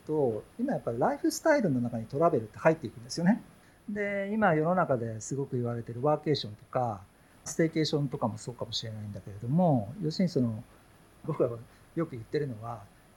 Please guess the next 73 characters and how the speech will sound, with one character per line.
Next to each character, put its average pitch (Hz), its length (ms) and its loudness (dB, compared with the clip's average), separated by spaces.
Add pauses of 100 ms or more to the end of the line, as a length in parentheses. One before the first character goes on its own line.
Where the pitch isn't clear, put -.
(160)
え 113 200 -16
ー、 - 20 -16
昭 226 340 0
和 226 120 2
型 214 240 4
の 196 100 2
旅 175 220 -2
じ 135 80 -4
ゃ 107 40 -2
な 101 80 -10
く - 80 -14
て、 - 480 -4 (200)
<laughs> - 180 -20
や 180 100 0
っ - 60 -4
ぱ 202 100 6
り 156 140 -2
今 208 180 -2
の 120 80 -6 (240)
ラ 185 160 2
イ - 20 -2
フ - 60 -16
ス - 80 -20
タ 202 140 2
イ 196 40 -2
ル 196 60 -6
型 190 180 -4
の 180 120 -6
旅 160 240 -6
っ - 20 -10
て - 200 -20
い - 20 -18
う 101 40 -18 (260)
の 120 60 -12
に 117 160 -12
結 214 180 -12
構 117 80 -14 (100)
変 110 120 -14
わ 113 60 -16
っ 113 40 -18
て - 160 -20
き - 480 -20
て 117 60 -12
い - 20 -12
て、 104 40 -16 (520)
で、 139 80 -12
昭 220 260 0
和 233 80 4
型 240 220 2
の 233 100 0
旅 226 220 2
っ - 20 -20
て 175 80 -10
何 156 220 -8
か 123 100 -6
っ - 80 -10
て - 100 -20
い - 40 -20 (200)
う 123 40 -8
と、 120 80 -6
ナ 160 120 4
イ 196 40 0
ン - 40 -6
ト 208 80 -2
ゥ 208 60 -2
フ 202 40 -6
ァ 190 100 8
イ - 40 2
ブ - 60 -4
で 113 80 -18
働 123 360 -12
い 120 40 -14 (120)
て、 151 300 4